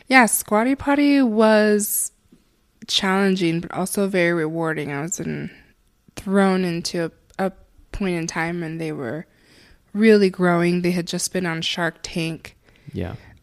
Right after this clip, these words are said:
Speaker 1: Um, they were expanding their product lines. They were a bit in the middle of a rebrand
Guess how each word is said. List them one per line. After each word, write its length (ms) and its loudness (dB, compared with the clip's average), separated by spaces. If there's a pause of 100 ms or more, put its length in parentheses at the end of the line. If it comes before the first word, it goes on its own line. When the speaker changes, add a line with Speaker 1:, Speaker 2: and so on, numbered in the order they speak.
Speaker 1:
Um, 580 -6 (320)
they 440 0
were 420 -2
expanding 640 -6
their 120 -8
product 480 -6
lines. 500 -4
They 140 -2
were 260 -6
a 40 -10
bit 300 -4
in 80 -6
the 80 -6
middle 380 -6
of 180 -10
a 260 -6
rebrand 1000 -4